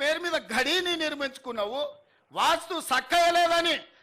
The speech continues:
నీ కొడుకు సంకనాకనికి పోతున్నాను సచివాలయం కట్టుకున్నావు, లక్ష కోట్లు దిగమింగిన కాళేశ్వరం కట్టినవు.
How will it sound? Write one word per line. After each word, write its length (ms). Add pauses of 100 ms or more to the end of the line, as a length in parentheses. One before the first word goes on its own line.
నీ 160
కొడుకు 400
సంకనాకనికి 800
పోతున్నాను 440
సచివాలయం 760
కట్టుకున్నావు, 720 (1700)
లక్ష 340
కోట్లు 520
దిగమింగిన 640
కాళేశ్వరం 760
కట్టినవు. 600